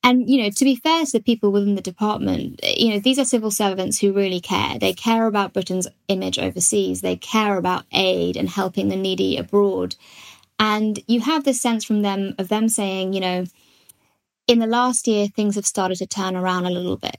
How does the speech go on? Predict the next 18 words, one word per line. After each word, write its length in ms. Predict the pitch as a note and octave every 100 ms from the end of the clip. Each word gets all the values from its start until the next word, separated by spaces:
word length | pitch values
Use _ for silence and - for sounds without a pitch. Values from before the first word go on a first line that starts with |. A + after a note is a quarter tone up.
| -
The 80 |
agency 420 | A3 A3+ A#3+ A3+ A3+
says 380 | A3 G#3 G3+ - _ _ _ _
this 180 | G#3+
merger 360 | A3+ A#3+ A#3+ A#3
was 160 | G#3+ G#3
going 240 | A#3+ A#3+
to 60 | A#3+
be 100 | G#3+
difficult, 560 | G3 - - F#3+ -
but 80 | G#3
hopefully 500 | G#3 B3+ C4 - C#4
things 320 | A#3+ B3 A3+
are 60 | G#3
settling 600 | - A#3 G#3 G#3+ G3+ F#3
down 400 | F3+ G3+ A3 G#3
now, 460 | F#3+ G#3 G#3 F#3 F#3
which 420 | G3 A3 - -